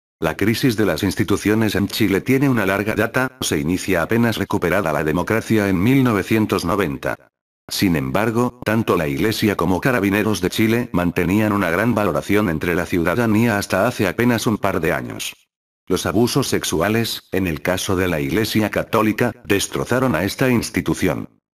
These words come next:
En el caso de Carabineros, un fraude por un monto cercano a los treinta y cinco millones de dólares, hechos sostenidos en el tiempo mediante asignaciones irregulares, licitaciones arregladas, etcétera, produjo un desplome de la credibilidad de una de las pocas instituciones que extrañamente permanecían en pie,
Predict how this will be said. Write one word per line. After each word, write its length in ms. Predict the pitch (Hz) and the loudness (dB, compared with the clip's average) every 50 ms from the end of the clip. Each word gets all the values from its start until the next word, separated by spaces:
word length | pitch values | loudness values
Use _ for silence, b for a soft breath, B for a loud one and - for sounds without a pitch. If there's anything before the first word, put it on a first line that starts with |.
| _ _ _ _ | _ _ _ _
En 160 | - 95 95 | -2 -2 -2
el 140 | 87 78 - | -2 -4 -2
caso 340 | - 87 92 95 - 139 123 | -2 -2 -2 0 0 0 0
de 100 | 110 - | 0 0
Carabineros, 800 | - 80 80 85 101 98 90 98 101 107 107 - - - - _ | 0 0 2 2 2 2 2 2 2 2 0 -2 -6 -10 -6 _
un 220 | - 123 135 123 | 2 2 2 2
fraude 400 | - - 107 110 117 113 95 92 | 2 0 0 2 2 2 0 0
por 160 | - - 73 73 | 0 0 -2 0
un 80 | 67 85 | -2 0
monto 320 | 82 92 101 95 - 92 | 0 0 0 0 -2 -2
cercano 480 | - 107 98 92 - 113 120 127 113 104 | 0 -2 -2 0 0 0 2 2 2 2
a 60 | 92 | 2
los 160 | 98 92 - | 0 -2 0
treinta 280 | - 104 92 85 78 76 | 0 0 0 2 0 -2
y 60 | 73 | -2
cinco 360 | - - 98 104 101 110 90 | -2 0 0 0 2 2 2
millones 440 | 107 101 87 98 113 110 107 101 87 | 2 2 2 2 2 2 2 0 -2
de 80 | 98 | 0
dólares, 680 | 82 82 104 113 117 113 117 117 110 - - - - _ _ | 0 2 2 2 2 2 2 0 0 -4 -6 -8 -10 _ _
hechos 320 | - - - - 135 - | -6 -4 0 0 0 0
sostenidos 640 | - 104 - - 82 80 110 131 127 135 131 - 98 | 0 -2 -2 -2 0 2 2 4 4 2 0 2 0
en 100 | 82 76 | 0 2
el 160 | 69 65 64 | 0 0 0
tiempo 380 | - 95 101 104 92 - 87 | 0 0 0 2 0 0 -2
mediante 420 | 82 80 76 95 113 117 104 - 82 | 0 0 0 2 0 2 2 0 0
asignaciones 760 | 73 - 104 80 85 85 78 - - 104 113 113 110 95 - | 0 -2 -2 -2 -2 -2 -2 0 0 2 2 2 2 2 0
irregulares, 840 | 104 92 95 95 85 87 87 92 107 110 113 107 107 - - - _ | 0 0 0 0 0 2 2 2 2 2 0 -2 -4 -6 -10 -10 _
licitaciones 760 | - 98 95 - 98 85 - 82 80 - 107 113 120 113 104 | -2 -2 0 0 -2 -2 -2 -2 0 0 0 2 2 0 0
arregladas, 800 | 101 90 90 101 87 90 95 104 101 110 110 107 - - - _ | 0 0 0 0 2 2 0 2 0 -2 -2 -4 -6 -10 -8 _
etcétera, 640 | - 92 85 - - - 113 117 113 139 131 131 135 | -2 -2 -2 -4 -4 0 0 2 2 2 2 2 0
produjo 460 | - - 117 95 95 120 131 - 101 | 0 0 0 2 4 2 2 2 0
un 140 | 101 110 107 | 0 2 2
desplome 480 | 104 104 98 - 92 95 107 131 135 123 | 2 0 0 0 -2 0 2 2 2 2
de 100 | 107 98 | 2 0
la 120 | 78 73 | 0 0
credibilidad 640 | - 101 98 90 95 90 90 80 69 69 82 92 98 | 0 -2 0 0 2 2 2 0 0 0 0 0 0
de 80 | 95 107 | 2 2
una 220 | 120 120 110 98 | 2 2 2 0
de 80 | 90 80 | 0 0
las 160 | 82 80 - | 0 -2 0
pocas 340 | - 110 - - 110 101 101 | -2 -2 0 0 -2 0 0
instituciones 720 | 92 - - 104 90 101 - - 101 110 113 113 104 - | -2 0 0 0 0 -2 0 0 0 2 2 0 0 0
que 120 | - 101 | 0 -2
extrañamente 840 | 87 - - - - 117 123 123 101 82 90 98 90 87 - 117 - | -2 -2 -2 -2 0 0 2 0 0 0 0 0 0 0 0 0 0
permanecían 680 | 120 110 98 95 87 82 76 - 117 120 123 123 117 | 2 2 2 0 0 -2 -2 0 2 2 4 2 2
en 140 | 98 92 82 | 2 0 0
pie, 380 | 76 - 101 107 110 104 107 | 0 2 0 0 0 -2 -8